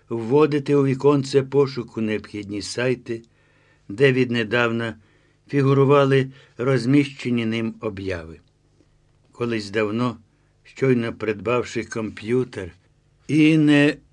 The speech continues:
маючи навичок користування, він знайшов цю сторінку, з якої потім завжди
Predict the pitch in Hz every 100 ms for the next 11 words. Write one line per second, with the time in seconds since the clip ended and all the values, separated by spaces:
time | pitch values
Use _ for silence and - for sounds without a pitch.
0 | - 135 147 143 135 135 139 131 127 139
1 | 131 120 127 117 - 120 113 - 123 117
2 | 139 131 104 87 80 _ _ _ _ _
3 | _ 101 117 156 123 123 120 - 131 151
4 | 151 - 135 135 - 127 131 135 127 123
5 | 120 _ _ _ _ 107 101 123 - 127
6 | 120 117 - 160 170 170 123 113 98 95
7 | 143 147 143 117 123